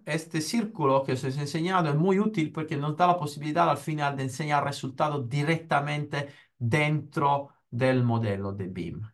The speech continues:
eh, como Revit. Entonces, vemos aquí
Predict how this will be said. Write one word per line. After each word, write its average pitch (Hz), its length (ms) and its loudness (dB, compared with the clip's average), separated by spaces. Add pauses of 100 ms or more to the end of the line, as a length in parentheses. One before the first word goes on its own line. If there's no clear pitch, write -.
eh, 92 220 -12
como 80 300 -12
Revit. - 360 -16 (580)
Entonces, 226 540 2 (800)
vemos 139 340 0
aquí 214 560 4